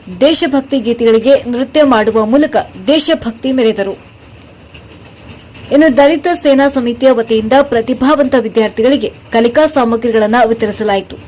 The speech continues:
ಇನ್ನು ಈ ಕಾರ್ಯಕ್ರಮದಲ್ಲಿ ಶಾಲೆಯ ಅಧ್ಯಕ್ಷರಾದ ಐ ಎಂ ಪೀರ್ಜಾದೆ, ಮುಖ್ಯ ಶಿಕ್ಷಕಿಯಾದ ಎ ಜಿ ಮುಗಣ್ಣನವರ್, ಶಿಕ್ಷಕಿಯಾದ ಎನ್ ಎಂ ವಡ್ಡಿಗೇರಿ,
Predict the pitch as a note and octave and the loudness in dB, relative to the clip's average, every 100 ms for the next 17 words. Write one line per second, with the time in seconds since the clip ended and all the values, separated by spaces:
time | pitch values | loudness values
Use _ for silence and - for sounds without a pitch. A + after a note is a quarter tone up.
0 | - - - - - - - - - - | -20 -20 -20 -20 -20 -20 -20 -20 -20 -20
1 | - - - - - - - - - - | -20 -20 -20 -20 -20 -20 -20 -20 -20 -20
2 | - - - - - C4 D#4 D4+ B3 A3+ | -20 -20 -20 -20 -2 2 4 2 2 0
3 | A3+ A3 A#3 C4+ - - - B3 C#4 D4 | 0 -2 0 0 -2 -4 0 2 2 2
4 | A3+ A#3+ A#3 B3 G#3+ G#3+ C4 - A3 A3+ | 2 0 -2 -2 -2 2 0 0 2 2
5 | B3 A#3+ A3+ A3 G#3 G3+ C4+ C#4+ A3 A3+ | 2 0 0 2 0 0 -2 -2 -4 -2
6 | D4 C4+ B3 A#3+ A3 A3+ G#3 B3+ - - | -2 -2 -4 -8 -2 0 2 -2 -2 -12
7 | - - - - - - - A3+ B3 A3 | -20 -20 -20 -20 -20 -20 -2 4 4 4
8 | D4 - A3+ A3+ A3+ A#3 A3 G#3+ A#3 D4 | 0 -2 -4 0 2 2 0 2 0 0
9 | - - C#4 C4 C#4+ C4 A3 G#3+ B3 C4 | -8 -6 -4 -2 -2 0 0 2 0 -2
10 | - - - - A3 A#3 C4 C#4+ - - | -8 -20 -20 -6 0 2 4 2 -2 0
11 | A3+ A3+ A3+ A3 A3+ | 2 2 2 2 2